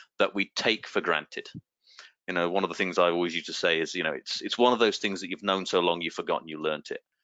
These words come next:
And I think that's a really important thing, that we have that empathy with people who are not from our background and culture and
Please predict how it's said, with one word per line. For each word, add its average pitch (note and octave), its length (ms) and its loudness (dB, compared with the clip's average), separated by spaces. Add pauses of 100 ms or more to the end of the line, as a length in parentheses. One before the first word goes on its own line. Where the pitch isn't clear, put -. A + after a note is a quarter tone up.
(240)
And F#2+ 100 4
I F#2+ 40 4
think G#2+ 320 2
that's - 460 0
a G#2+ 100 6
really A#2 480 8
important G#2 440 2
thing, F2 260 -2
that E2+ 100 -4
we F2 240 -2
have F2 340 0
that G2+ 160 2
empathy A#2 460 0
with D#2+ 180 -6
people E2+ 320 -4
who F2 180 -2
are E2+ 60 2
not F#2 240 0 (140)
from F#2 420 2 (460)
our G2 480 6 (320)
background F2 560 2
and D2+ 100 -14
culture E2+ 640 0
and D#2 340 -12